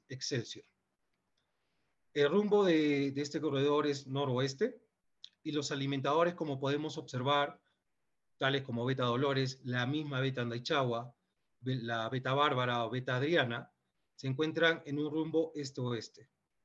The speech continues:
Prácticamente a la estructura que nosotros trabajamos como principal, que era la Beta Andaichagua, estamos de manera perpendicular a ella.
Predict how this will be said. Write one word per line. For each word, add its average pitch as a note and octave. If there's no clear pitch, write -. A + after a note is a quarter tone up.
Prácticamente E3
a C3+
la C3
estructura D#3
que C#3+
nosotros C3
trabajamos C3+
como B2
principal, B2+
que -
era A#2+
la A#2+
Beta B2+
Andaichagua, B2
estamos D3+
de C3
manera C3+
perpendicular A#2+
a G#2+
ella. G#2